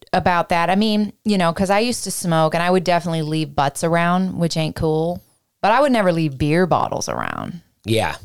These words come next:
Speaker 1: You know, so I'm half okay.
Speaker 2: Now, maybe cigarettes do something to you, or maybe I've just changed. I've for sure changed over the years. But when I used to smoke cigarettes, especially in the car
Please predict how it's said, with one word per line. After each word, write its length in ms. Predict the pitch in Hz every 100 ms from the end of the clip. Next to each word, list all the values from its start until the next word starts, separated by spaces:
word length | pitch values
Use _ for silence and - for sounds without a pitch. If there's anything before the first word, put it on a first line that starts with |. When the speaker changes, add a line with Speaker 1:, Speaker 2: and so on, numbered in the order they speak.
| -
Speaker 1:
You 140 | 170 160
know, 140 | -
so 160 | - 180
I'm 140 | 185
half 360 | - 160 151 -
okay. 260 | - -
Speaker 2:
Now, 120 | 165 170
maybe 260 | 208 233
cigarettes 560 | 233 202 175 156 131 -
do 180 | 120 135
something 360 | - 90 82
to 120 | 76 76
you, 160 | 69
or 180 | - 110
maybe 300 | 120 139 135
I've 120 | 113
just 220 | 101 98
changed. 340 | - 110 113 101
I've 280 | 92 110 95 -
for 140 | 123
sure 260 | 113 160 131
changed 420 | - 110 107 95
over 180 | 87 78
the 80 | 76
years. 280 | 73 73 73
But 160 | 104
when 120 | 117
I 80 | 147
used 220 | 202 160
to 80 | 104
smoke 640 | - 110 110 98 90 - - -
cigarettes, 880 | - 127 120 80 69 - - - - _ _ _ _
especially 380 | - 139 135 113
in 80 | 90
the 80 | 76
car 480 | 101 110 67 -